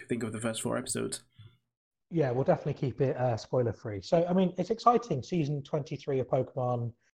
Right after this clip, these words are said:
Speaker 2: uh, Ash is obviously off on a, on a new adventure, um,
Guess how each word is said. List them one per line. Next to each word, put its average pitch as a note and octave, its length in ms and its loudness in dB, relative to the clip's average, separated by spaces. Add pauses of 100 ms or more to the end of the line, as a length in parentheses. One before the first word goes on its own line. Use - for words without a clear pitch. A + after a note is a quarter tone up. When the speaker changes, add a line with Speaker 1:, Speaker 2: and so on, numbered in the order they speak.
(320)
Speaker 2:
uh, A#2 240 4
Ash B2+ 240 -4
is A#2 80 -4
obviously A#2+ 380 -2
off A2+ 180 -2
on A#2 160 0
a, B2 40 -2
on A#2+ 180 -4
a A#2 80 -2
new A#2 180 -2
adventure, D#3+ 600 2 (480)
um, A2+ 320 2